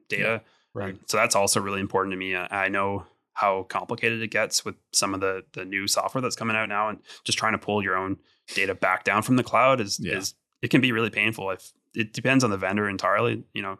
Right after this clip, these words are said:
Speaker 1: I'm not saying all vendors do this, but a lot of them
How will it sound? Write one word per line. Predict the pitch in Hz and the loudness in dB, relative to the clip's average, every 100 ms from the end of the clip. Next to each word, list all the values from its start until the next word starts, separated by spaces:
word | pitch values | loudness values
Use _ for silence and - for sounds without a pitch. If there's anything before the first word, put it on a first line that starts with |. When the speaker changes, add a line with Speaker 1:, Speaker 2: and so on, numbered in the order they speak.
| - | -8
Speaker 1:
I'm | |
not | 101 104 - | -4 -4 -4
saying | 98 92 | -6 -2
all | 95 | -2
vendors | 95 92 101 - | -2 -2 -4 -2
do | 98 | -2
this, | 120 - | -2 0
but | 98 - _ _ _ | -2 -2 _ _ _
a | - | 0
lot | 92 110 | 4 4
of | 104 | 4
them | 101 101 101 | 2 0 -2